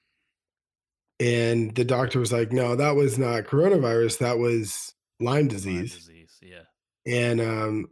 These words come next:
Speaker 1: I had, I, I, I went and got a test on Wednesday, uh, it came back negative, but it was a rapid test, and then I got scheduled,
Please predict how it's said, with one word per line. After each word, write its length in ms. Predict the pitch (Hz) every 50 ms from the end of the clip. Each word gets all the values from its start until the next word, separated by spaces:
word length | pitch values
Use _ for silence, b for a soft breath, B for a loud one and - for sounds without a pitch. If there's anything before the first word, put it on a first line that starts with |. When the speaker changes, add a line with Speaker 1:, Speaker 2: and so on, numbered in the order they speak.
| -
Speaker 1:
I 120 | 127 143 151
had, 380 | 175 190 180 151 139 127 - -
I, 280 | 135 143 147 143 135 -
I, 720 | - 131 127 127 127 123 - - - - - - - 123
I 20 | 131
went 360 | 127 131 147 175 190 170 139
and 120 | 143 143
got 320 | 135 147 139 139 135 127 - -
a 100 | 120 123 117
test 420 | - - 147 143 135 127 - -
on 200 | 131 120 117 117
Wednesday, 760 | 131 160 175 170 147 147 160 151 147 147 143 143 143 143 143 B B B B B _ _ _ _ _ _ - -
uh, 320 | 123 123 117 113 113 117 - -
it 100 | 139 139
came 240 | - - 165 156 139
back 200 | 131 123 120 113
negative, 480 | 117 139 156 165 170 165 165 156 143 147
but 100 | - 127
it 60 | 110
was 120 | 113 113 113
a 40 | 110
rapid 380 | 120 131 135 139 135 143 131
test, 420 | - - 135 127 127 123 117 - -
and 80 | 120
then 60 | 120 127
I 60 | 127
got 300 | 123 123 117 98 - -
scheduled, 440 | - - 143 139 139 139 - 127 -